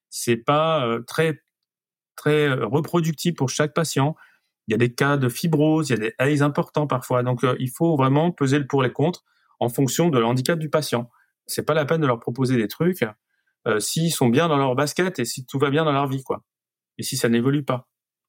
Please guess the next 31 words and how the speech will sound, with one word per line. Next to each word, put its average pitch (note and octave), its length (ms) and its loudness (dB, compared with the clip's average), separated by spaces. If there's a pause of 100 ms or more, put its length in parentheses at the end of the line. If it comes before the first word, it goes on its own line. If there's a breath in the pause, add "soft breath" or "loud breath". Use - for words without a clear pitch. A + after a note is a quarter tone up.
Moi, B2 80 4
je, B2 120 2
voilà. G#2+ 400 0
Donc, A#2+ 120 0
du B2 100 -2
coup, G3 140 -4
j'en E3+ 120 2
fais C#3 140 0
pas E3 160 2
énormément, D3 560 2 (320)
des A2 140 0
lasers B2 420 0
sur A2 220 -4
anneaux. A#2+ 280 0 (420)
Je - 120 -12
fais B2 140 0
des C#3+ 160 2
anneaux. D3 360 0 (540)
Souvent, D#3+ 300 2
ça F3 100 0
suffit. C#3+ 480 -4 (720)
Et A#2 80 -2
ça C3 140 0
m'arrive C#3+ 260 2
de C#3 80 0
faire C#3 200 0
un C3 80 0
peu C3+ 120 -2
de C3 60 0
laser B2+ 240 0
par-dessus. B2+ 520 -4